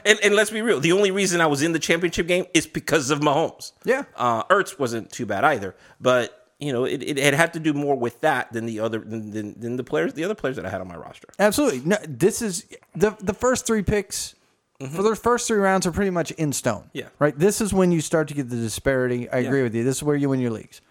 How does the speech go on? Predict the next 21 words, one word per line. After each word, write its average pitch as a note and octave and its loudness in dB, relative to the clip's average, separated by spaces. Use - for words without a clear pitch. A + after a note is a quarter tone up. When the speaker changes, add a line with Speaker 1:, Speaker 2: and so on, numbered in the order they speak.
Speaker 2:
Uh, C3 2
this C#3+ 0
is D3 0
where C#3 2
the B2+ 0
diamonds G#2+ -4
are. - -14
Uh, D3 -2
so F3+ 4
speaking A#3+ 0
of A#3 -4
diamonds, D#3+ 2
Speaker 1:
Mm-hmm. C3+ -8
Speaker 2:
so D3+ 2
we D#3 4
went F#3+ 4
with F#3 0
Phil G3 4
Lindsay. D3 0
Speaker 1:
Okay. B2 -4
Speaker 2:
Okay. E3 2